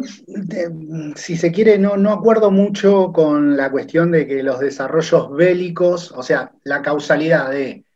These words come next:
desarrollo bélico genera desarrollo, desarrollo social, ¿no? Eh, sino que creo que la causalidad es al revés. Es,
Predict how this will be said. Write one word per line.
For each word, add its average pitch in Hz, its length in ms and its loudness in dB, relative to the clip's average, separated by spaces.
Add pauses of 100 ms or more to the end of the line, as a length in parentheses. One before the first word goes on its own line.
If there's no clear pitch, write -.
(120)
desarrollo 170 600 2
bélico 190 400 0
genera 151 380 -2
desarrollo, 123 800 -8 (180)
desarrollo 117 500 -10
social, 120 540 -14
¿no? 196 300 -8 (260)
Eh, 226 540 -12 (440)
sino 175 300 4
que 190 100 2
creo 190 220 4
que 160 80 -2
la 151 140 2
causalidad 147 480 2
es 175 80 -2
al 151 120 2
revés. 160 480 2 (580)
Es, - 280 -18